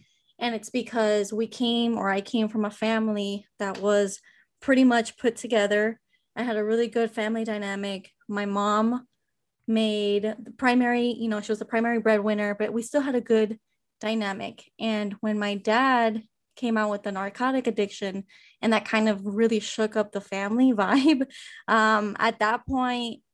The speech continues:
it was a couple of hard years, really, really hard years, watching someone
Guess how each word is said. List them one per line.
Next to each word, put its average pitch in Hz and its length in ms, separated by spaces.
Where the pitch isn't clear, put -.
it 233 120
was 233 200
a 240 60
couple 311 280
of 294 120
hard 220 300
years, 214 540
really, 285 300
really 269 300
hard 226 360
years, 220 360
watching 214 520
someone 220 640